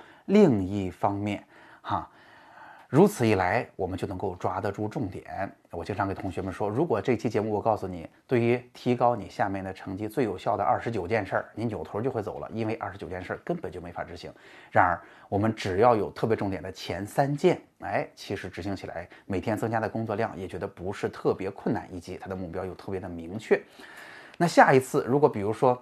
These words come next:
我们这个问题没有解决干净啊，那可能比如说我卷面上能找回十分儿来，但事实上我只拿到了六分儿、七分儿，还有一点儿呢，没关系，下一次考试之后，我们仍然用这样的方式把试卷做一遍梳理。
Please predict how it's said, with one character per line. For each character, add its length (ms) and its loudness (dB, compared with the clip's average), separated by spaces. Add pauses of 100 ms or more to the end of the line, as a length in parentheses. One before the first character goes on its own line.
我 80 -4
们 100 4
这 80 2
个 80 8
问 100 6
题 140 -2
没 120 4
有 60 4
解 160 0
决 140 4
干 180 4
净 220 4
啊， 240 -4
那 80 -2
可 160 -8
能 100 -2
比 80 -4
如 60 -2
说 260 4 (120)
我 100 -2
卷 100 2
面 120 6
上 100 -2
能 100 2
找 160 2
回 280 0
十 240 2
分 140 10
儿 40 8
来， 180 2
但 140 2
事 160 0
实 140 -6
上 200 4 (260)
我 120 2
只 100 -2
拿 120 0
到 100 4
了 80 6
六 180 6
分 160 0
儿、 60 2
七 220 2
分 160 0
儿， 20 -6
还 180 2
有 140 8
一 60 6
点 140 6
儿 60 0
呢， 140 -2 (240)
没 160 -2
关 180 -2
系， 140 -6
下 240 0
一 60 -4
次 100 -4
考 180 -8
试 60 -8
之 140 -6
后， 120 -6
我 80 -6
们 140 -8
仍 140 0
然 160 -2
用 100 -4
这 80 -6
样 100 0
的 80 -6
方 240 -6
式 140 -10
把 160 -8
试 180 -8
卷 160 -6
做 160 -8
一 80 -8
遍 220 -8
梳 220 -8
理。 180 -10